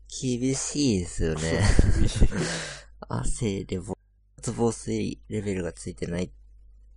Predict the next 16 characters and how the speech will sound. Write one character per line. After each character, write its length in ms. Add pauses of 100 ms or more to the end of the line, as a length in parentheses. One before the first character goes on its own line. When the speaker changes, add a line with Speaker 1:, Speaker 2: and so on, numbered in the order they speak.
(320)
Speaker 2:
あ、 340
う 80
ん。 300
一 180
応 40
防 220
水 180
は 100
つ 180
い 100
て 120
る 440 (420)
ん 40
で 100
す 160
よ。 240